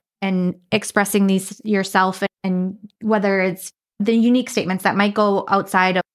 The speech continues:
of what is presented to you, how that might reflect on other members?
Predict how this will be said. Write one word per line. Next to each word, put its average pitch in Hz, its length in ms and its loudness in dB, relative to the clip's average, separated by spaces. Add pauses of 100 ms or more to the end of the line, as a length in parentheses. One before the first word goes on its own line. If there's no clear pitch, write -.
of 190 160 -2
what 180 280 -2 (120)
is 202 140 0
presented 180 500 0
to - 120 -4
you, 160 260 -2 (460)
how 202 220 2
that 190 200 2
might 196 180 0
reflect 180 580 -2 (360)
on 202 200 4
other 170 220 2
members? 147 520 -6